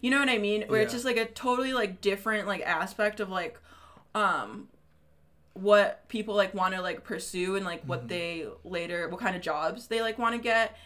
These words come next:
Speaker 1: and while being in school allowed me to create, um, like, and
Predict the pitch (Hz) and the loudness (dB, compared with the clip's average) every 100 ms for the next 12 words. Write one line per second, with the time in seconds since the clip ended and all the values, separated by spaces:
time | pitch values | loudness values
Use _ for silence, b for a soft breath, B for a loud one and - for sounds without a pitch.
0 | B B - 202 196 190 185 165 135 - | B B -4 -2 0 0 -2 -6 -10 -16
1 | - b b b b b - - - - | -20 b b b b b -20 -20 -20 -20
2 | - 196 220 214 214 214 214 208 202 190 | -12 -2 4 6 6 6 4 4 2 -2
3 | - - - - - - - - - - | -10 -20 -20 -20 -20 -20 -20 -20 -20 -14
4 | 185 240 254 240 233 - 208 196 202 220 | -2 0 2 0 -2 -4 -2 2 2 2
5 | 240 247 - 214 202 185 196 214 214 208 | -2 -6 -4 0 2 4 2 2 -2 -2
6 | 208 202 156 - - 220 208 202 185 175 | -2 -4 -6 -10 -6 -4 -2 -2 -2 -6
7 | - - b b b b - - 233 202 | -10 -14 b b b b -20 -10 -6 -4
8 | 190 180 190 214 208 - 202 202 175 123 | -2 0 2 2 0 -4 -2 0 0 -2
9 | 87 87 220 233 - - - 202 - - | -6 -10 -12 -14 -18 -8 -2 -2 -2 -20
10 | - - 208 196 | -20 -6 -4 -4